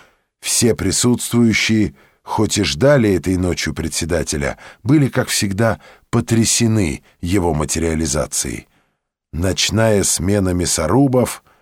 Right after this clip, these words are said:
восторженно трепетала. "Что вы смотрите на меня, как на мессию?" "Ха!" — хохотнул он.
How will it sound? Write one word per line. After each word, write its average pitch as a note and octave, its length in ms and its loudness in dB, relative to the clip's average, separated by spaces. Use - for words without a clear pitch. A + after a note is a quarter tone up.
восторженно F2+ 1040 0
трепетала. D#2 920 -6
"Что A3 260 2
вы A2 100 4
смотрите G2+ 540 0
на G2 80 2
меня, G#2+ 400 4
как - 240 0
на A#2 160 2
мессию?" F#2 920 0
"Ха!" — - 280 -4
хохотнул E2 640 -2
он. B1+ 200 -6